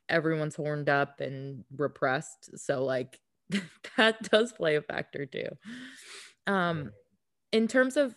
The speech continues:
Speaker 1: feeling like you were, you had to be in one lane or in another na-,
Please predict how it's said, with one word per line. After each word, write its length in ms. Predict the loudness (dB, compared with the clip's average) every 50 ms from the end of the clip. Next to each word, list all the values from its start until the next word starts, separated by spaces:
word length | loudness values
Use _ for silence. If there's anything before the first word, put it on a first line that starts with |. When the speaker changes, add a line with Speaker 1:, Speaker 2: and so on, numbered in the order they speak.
| _ _
Speaker 1:
feeling 360 | _ 2 2 4 4 4 2 2
like 240 | 2 0 0 0
you 100 | -2 0
were, 260 | 2 4 2 2 0 0
you 120 | 2 4 4
had 120 | 4 4
to 60 | 2
be 320 | 0 -2 -2 -2 -2 -4 -8 _ _ _
in 260 | 2 2 4 4 2 0
one 280 | 0 0 0 -2 -2
lane 300 | -2 -2 -2 -2 -2 -2
or 100 | 0 0
in 100 | 0 0
another 320 | -2 -2 -2 -2 0 -2 -2
na-, 120 | -4 -6